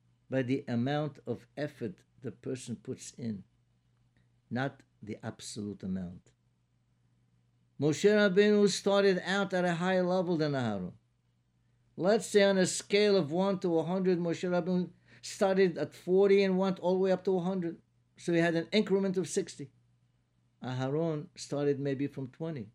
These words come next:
But he went to eighty. So in absolute terms, of course, Moshe Rabbeinu was greater.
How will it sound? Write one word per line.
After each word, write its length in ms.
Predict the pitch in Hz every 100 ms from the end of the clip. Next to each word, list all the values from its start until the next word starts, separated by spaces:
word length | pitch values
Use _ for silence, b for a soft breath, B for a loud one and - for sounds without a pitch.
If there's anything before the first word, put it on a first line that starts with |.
| _ _ _ _ _ _ _ _ _ _
But 120 | 113
he 100 | 127
went 180 | 151 160
to 160 | 143 151
eighty. 340 | 175 135 90 _ _ _ _ _ _ _ _ _ _ _ _ _
So 140 | -
in 120 | 131 135
absolute 560 | 175 175 - 165 175 170
terms, 520 | 185 170 117 113 - -
of 160 | 135
course, 400 | - 175 101 - - _ _ _ _ -
Moshe 200 | 135 123
Rabbeinu 440 | 143 147 143 151
was 160 | 143 131
greater. 460 | - 143 170 101